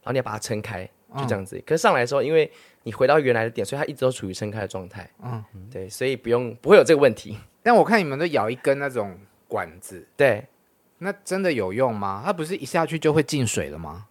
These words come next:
Speaker 1: 就是我们会吐掉啊。
Speaker 2: 嗯。
Speaker 1: 就是它只是帮助你，呃，休息的时候，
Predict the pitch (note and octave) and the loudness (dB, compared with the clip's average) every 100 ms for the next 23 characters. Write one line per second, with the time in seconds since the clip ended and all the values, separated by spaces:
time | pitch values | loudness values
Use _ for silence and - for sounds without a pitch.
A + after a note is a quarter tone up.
0 | _ _ - C#4 E3+ D3+ G3+ - F3+ F#3 | _ _ 0 2 4 4 2 2 0 0
1 | D3+ D3+ _ _ _ _ _ _ - C3 | -2 -8 _ _ _ _ _ _ 0 2
2 | G2+ G#2+ - A3+ C#4+ - D3 - F#3 G3 | 2 -2 -4 2 2 2 -4 2 2 2
3 | G3 C#3+ A2+ - - _ _ - - - | -4 -4 -6 -10 -16 _ _ -6 -2 -2
4 | - G3+ A3+ - A2+ A2+ - A2 A#2+ G2 | 4 6 6 4 0 0 0 0 2 0